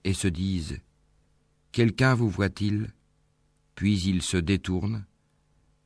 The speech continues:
Qu'Allah détourne leur cœur, puisque ce sont des gens qui ne comprennent rien. Certes,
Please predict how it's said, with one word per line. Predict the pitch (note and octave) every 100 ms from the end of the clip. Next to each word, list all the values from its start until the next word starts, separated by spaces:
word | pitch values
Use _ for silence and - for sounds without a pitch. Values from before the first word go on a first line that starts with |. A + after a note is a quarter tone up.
| _
Qu'Allah | - F#2+ G2 G2+ G2
détourne | F2+ G#2+ - G#2 G2
leur | F2+ D#2+
cœur, | - D#2+ E2+ E2
puisque | - F#2+ - F2
ce | F#2
sont | E2 F2+
des | F2
gens | E2 E2 E2+
qui | - F2+
ne |
comprennent | F2+ F2+ E2+ - D#2+
rien. | D2 C#2+ C#2+ - _ _ _ _ _ _ _ _ _ _ _ _ _ _ _ _ _ _ _ _ _ _ _ _ _ _
Certes, | - C#3 C3 -